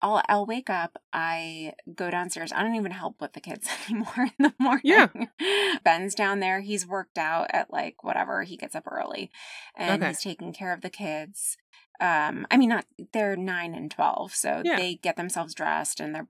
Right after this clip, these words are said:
Speaker 1: teeth brushed, and he makes them breakfast. I go on my run, and then I get home and I shower and I, whatever, have a day of meetings or writing
Speaker 2: But
Speaker 1: or
Speaker 2: let's go back
Speaker 1: whatever.
Speaker 2: to your wake-up time. Why do you have to wake up earlier?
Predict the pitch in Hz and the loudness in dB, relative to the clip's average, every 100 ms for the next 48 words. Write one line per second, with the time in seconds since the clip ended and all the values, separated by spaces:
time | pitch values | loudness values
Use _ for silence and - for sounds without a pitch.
0 | _ - 160 - 175 170 156 - 170 170 | _ -12 -12 -6 0 0 0 -4 -6 -8
1 | - - 196 175 - - - 170 160 - | -10 -6 -4 -4 -6 -8 -6 -6 -6 -8
2 | - - - - - - - - - _ | -8 -6 -8 -10 -20 -20 -20 -20 -20 _
3 | - 190 196 214 277 262 202 180 185 208 | -4 0 2 2 0 2 0 0 -4 -6
4 | - _ _ _ _ 202 196 190 185 185 | -8 _ _ _ _ 0 2 0 -2 -4
5 | 180 175 - - 190 185 - 208 165 170 | -4 -6 -6 -6 -4 -4 -4 -4 -2 -2
6 | 220 240 160 165 165 160 160 160 - 165 | -4 -4 -6 -6 -6 -8 -8 -10 -4 -4
7 | 156 156 160 - 151 147 165 175 202 214 | -2 -6 -8 -8 -4 -2 -2 -2 -4 -6
8 | - 170 165 156 156 156 151 - 151 151 | -10 -8 -6 -6 -6 -8 -10 -8 -8 -6
9 | 147 147 151 - - _ _ _ _ 175 | -6 -8 -12 -12 -14 _ _ _ _ -4
10 | 180 185 151 151 160 170 - - 156 156 | 0 2 0 -4 -6 -6 -6 -8 -4 -4
11 | 151 175 156 175 180 185 185 151 156 151 | -4 -6 -8 -6 -6 -4 -4 -4 -6 -6
12 | 165 156 - 170 311 339 370 330 381 370 | -6 -6 -6 2 6 6 6 6 6 8
13 | 370 - 359 349 349 381 - - 170 165 | 6 6 4 4 4 2 0 4 2 4
14 | 226 277 277 302 262 196 127 135 117 - | 0 2 6 6 6 4 -2 -2 -4 -4
15 | - 104 82 87 67 | -6 -6 -4 -4 -6